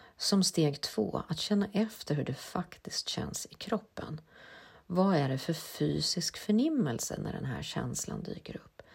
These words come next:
Är det en klump i halsen? Eller känns det oroligt i magen? Eller känns det stelt? Eller hur känns det? Och som steg tre, att stanna upp och reflektera lite över dig själv. Varför känner jag så här just nu?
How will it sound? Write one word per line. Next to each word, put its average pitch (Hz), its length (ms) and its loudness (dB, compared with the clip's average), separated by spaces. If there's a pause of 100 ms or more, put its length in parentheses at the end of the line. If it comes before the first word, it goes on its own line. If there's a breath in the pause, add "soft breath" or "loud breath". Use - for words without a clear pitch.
(200 loud breath)
Är 214 180 4
det 226 60 6
en 170 140 6
klump - 380 0
i - 60 -4
halsen? - 560 -2
Eller - 300 -6
känns - 280 2
det 208 80 8
oroligt 147 580 4
i - 40 0
magen? - 520 -4
Eller 160 120 -4
känns 175 240 0
det - 120 -8
stelt? - 680 -4
Eller - 240 -6 (280 loud breath)
hur 196 80 2
känns 214 380 2
det? - 180 -6 (1040 loud breath)
Och - 200 -2
som 185 160 4
steg 147 380 2
tre, 196 500 2 (180)
att 160 160 -2
stanna 185 360 2
upp 220 340 0
och 160 80 4
reflektera 208 840 2
lite - 360 -2
över - 240 -4
dig - 160 -6
själv. - 320 -8 (420 loud breath)
Varför 214 220 2
känner 294 580 2
jag - 120 -2
så - 120 -2
här - 200 -6
just - 300 -8
nu? - 160 -10